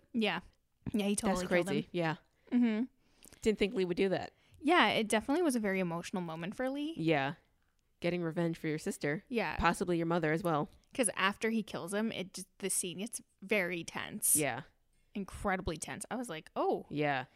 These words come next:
Speaker 2: Lee goes back to Han, and Han says that O'Hara's treachery has disgraced us. And then Han leaves, and everybody else leaves too.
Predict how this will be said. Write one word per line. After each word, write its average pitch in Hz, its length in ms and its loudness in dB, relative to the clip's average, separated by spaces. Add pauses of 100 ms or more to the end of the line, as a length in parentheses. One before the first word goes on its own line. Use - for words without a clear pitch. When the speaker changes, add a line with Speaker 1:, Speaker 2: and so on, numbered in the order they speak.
(180)
Speaker 2:
Lee 175 160 4
goes 175 200 6
back 156 260 0
to - 100 -6
Han, 139 340 -2
and 139 80 -2
Han 143 220 -2
says 147 240 -2
that 147 120 -2
O'Hara's 147 480 -4
treachery 156 460 -4
has 143 140 -6
disgraced - 500 -8
us. 127 320 -8
And 202 140 -12
then 135 200 -4
Han 139 220 -6
leaves, 135 220 -6
and 123 100 -8
everybody 127 320 -6
else 131 180 -8
leaves - 220 -8
too. 139 340 -4